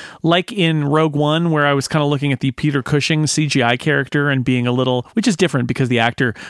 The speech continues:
was performing this. It was, you know, whereas Peter Cushing's been dead a long time and they had somebody performing as him. But in that, I kept thinking about, like, the shots that they were using and are they trying to hide this and all of that. And I just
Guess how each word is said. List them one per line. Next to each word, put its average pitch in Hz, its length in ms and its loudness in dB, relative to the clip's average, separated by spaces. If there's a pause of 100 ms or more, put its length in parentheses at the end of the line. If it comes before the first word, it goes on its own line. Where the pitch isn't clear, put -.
was 147 180 2
performing 135 540 0
this. 113 320 0
It 127 160 -4
was, 127 200 -2 (100)
you 143 220 -2
know, 107 140 -2
whereas 113 400 -2
Peter 123 200 -4
Cushing's 120 320 -4
been 120 140 -2
dead 113 160 0
a 107 40 0
long 110 200 0
time 113 340 -2
and 104 80 -2
they 107 80 -2
had 113 180 -2
somebody 107 200 -2
performing 110 460 -4
as 117 240 -2
him. 95 280 -4 (420)
But 156 160 0
in 170 160 0
that, 175 320 0 (220)
I 143 80 2
kept 151 220 -2
thinking 139 340 0
about, 127 180 2
like, 120 180 -2
the 131 80 -2
shots 117 440 -2
that 160 140 0
they 160 100 2
were 156 120 2
using 151 440 2
and 127 80 0
are 123 80 0
they 117 120 0
trying 120 260 -2
to 107 80 0
hide 120 380 0
this 127 340 0
and 123 100 2
all 120 140 0
of 110 80 -2
that. 120 280 0 (300)
And 151 140 2
I 175 100 2
just 165 240 -2